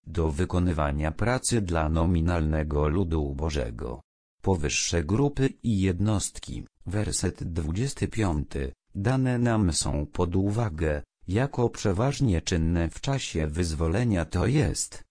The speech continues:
w paruzji i w epifanii.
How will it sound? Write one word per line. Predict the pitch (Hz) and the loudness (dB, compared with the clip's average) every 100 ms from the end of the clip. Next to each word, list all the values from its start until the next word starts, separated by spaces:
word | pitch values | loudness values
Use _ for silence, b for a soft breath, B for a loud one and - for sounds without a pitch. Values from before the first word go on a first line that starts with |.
| _ | _
w | - | -12
paruzji | - 92 80 73 67 78 85 90 98 90 | -4 0 0 -2 -2 -2 -2 -2 -2 -2
i | 80 | 0
w | |
epifanii. | 85 78 - 110 127 117 110 - | -2 -2 -4 -2 2 2 0 -6